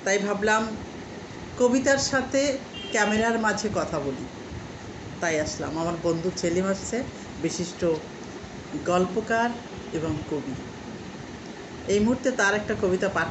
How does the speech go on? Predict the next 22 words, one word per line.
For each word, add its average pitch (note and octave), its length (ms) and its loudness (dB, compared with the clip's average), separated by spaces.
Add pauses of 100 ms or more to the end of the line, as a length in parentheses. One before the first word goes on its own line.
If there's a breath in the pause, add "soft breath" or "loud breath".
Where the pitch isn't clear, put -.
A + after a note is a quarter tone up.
করতে - 240 0
পারলে E3+ 300 2
ভালো D3+ 280 0
লাগতো। C#3 360 -4 (2250)
আহ, D#3+ 340 0
অবশ্যই, A#3+ 680 4
আহ, F3+ 280 4
অল্প F3+ 260 2
কয়েকদিনের F#3+ 440 4
ভিতরে F#3+ 280 2
তার F3+ 160 2 (100)
কবিতা D3+ 260 0
আমি D3+ 180 0
পাঠ D3 140 -2 (120)
করব। D3 260 0 (1900)
এবার C4 320 8
পাঠ D4 140 6 (100)
করছি C4 500 4 (1600)
নিশিকান্ত C4 680 4
মেটের G3+ 460 4 (1200)
একটি F#3 240 2
লেখা, E3 560 4